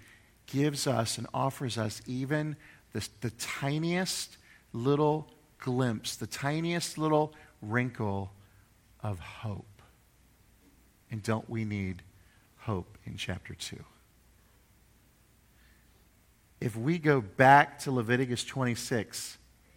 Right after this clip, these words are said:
remember when he predicted all of this that was gonna happen. Hidden away there at the bottom of that chapter is verse forty-four.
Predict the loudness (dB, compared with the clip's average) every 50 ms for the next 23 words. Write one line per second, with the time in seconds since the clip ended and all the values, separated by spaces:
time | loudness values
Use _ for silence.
0 | -20 -20 -20 -20 -20 -20 -20 -20 -20 _ -20 _ _ -20 -20 -12 -6 0 4 8
1 | 8 8 8 6 2 2 2 0 0 -2 0 0 2 4 4 4 2 2 -2 -2
2 | 0 2 4 4 4 4 2 0 -2 -4 -6 -6 -6 -6 -6 -6 -6 -6 -4 -2
3 | -2 -2 -2 -4 -6 -8 -12 -12 -14 -20 -20 _ _ _ _ -20 -20 _ -20 -20
4 | -20 _ -20 _ _ _ _ _ -20 -20 -20 -20 -20 -20 _ -2 4 4 4 4
5 | 4 2 2 4 8 10 10 10 8 6 6 4 4 4 4 2 0 4 6 6
6 | 6 6 4 2 0 -2 -2 -4 -4 -2 0 0 0 0 -2 -6 -6 -6 -6 -10
7 | -14 -20 -20 -20 -20 -20 -20 -20 -20 _ -8 -8 -8 -6 -4 -4 -2 -2 -2 -2
8 | -4 -6 -8 -14 -18 -14 -10 -6 -4 -4 -4 -4 -6 -8 -12 -14 -12 -10 -8 -8
9 | -8 -8 -10 -12 -14 -16 -18